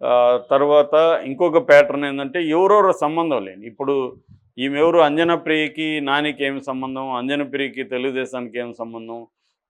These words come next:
ఆయన తిట్టిన వాళ్ళు ఎవరు కేసులు పెట్టలా, ఆయన తిట్టిన చంద్రబాబు, లోకేష్,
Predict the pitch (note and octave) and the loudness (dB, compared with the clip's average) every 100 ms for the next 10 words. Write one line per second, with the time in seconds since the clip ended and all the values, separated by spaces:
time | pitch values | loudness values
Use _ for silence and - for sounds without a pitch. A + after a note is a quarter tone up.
0 | - A2 G#2+ D3 D3+ C3 C#3+ F3 F3+ F3+ | -12 -8 -2 -2 -2 -4 -8 -4 0 2
1 | F3 E3+ E3 D3 D3 D3 C#3 A2+ G2 E2 | 4 4 2 0 0 -2 -6 -6 -8 -10
2 | - _ _ G#2 A2+ B2 C3+ C#3+ C#3+ C#3 | -16 _ _ -14 -12 -8 -8 -4 -4 -4
3 | C#3 C3+ C#3 C#3 C#3 C3+ D3+ C3+ B2+ B2 | -6 -2 -2 0 -2 -4 -6 -2 -4 -2
4 | C3+ C3+ D3 D3+ | -4 -4 -6 -6